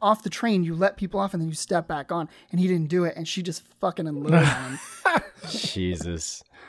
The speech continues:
Speaker 1: Yeah.
Speaker 2: I think some people, I get that the East Coast is more intense and direct, but I also think that there's a,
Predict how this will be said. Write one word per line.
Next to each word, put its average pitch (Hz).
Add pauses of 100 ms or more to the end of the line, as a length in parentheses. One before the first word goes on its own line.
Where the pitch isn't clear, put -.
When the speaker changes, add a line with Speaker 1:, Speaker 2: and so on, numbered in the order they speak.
(140)
Speaker 1:
Yeah. -
Speaker 2:
I 127
think 151
some 117
people, 101
I 98
get 113
that 101
the -
East 90
Coast 87
is 80
more 82
intense 78
and 76
direct, 76
but -
I 80
also 85
think 78
that 71
there's 71
a, 67